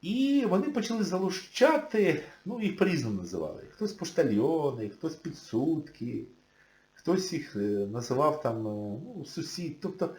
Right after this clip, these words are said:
малось на увазі ті люди, які, ну, не мали свого господарства, або мали дуже бідненьке господарство. Вони не могли купити собі рушницю. Не могли. Не могли, ну, не було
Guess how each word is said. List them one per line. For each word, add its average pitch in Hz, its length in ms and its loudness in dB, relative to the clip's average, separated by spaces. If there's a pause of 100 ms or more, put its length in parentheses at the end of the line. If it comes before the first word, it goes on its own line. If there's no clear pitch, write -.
(340)
малось 208 280 6
на 156 80 0
увазі 151 300 2
ті 165 260 -2
люди, 196 420 -2
які, 185 500 -2 (800)
ну, 180 120 -2
не 196 140 4
мали 190 380 6
свого 139 240 0
господарства, 143 1000 -2 (300)
або 165 200 4
мали 190 260 6
дуже 165 240 0
бідненьке 147 520 -2
господарство. 95 440 -4
Вони 165 140 -2
не 185 120 2
могли 175 300 2
купити - 440 -4
собі 123 320 -2
рушницю. 101 400 -4 (100)
Не 135 140 -4
могли. 170 360 -4 (580)
Не 120 120 -2
могли, 147 880 2
ну, 139 260 -4
не 131 80 2
було 127 400 2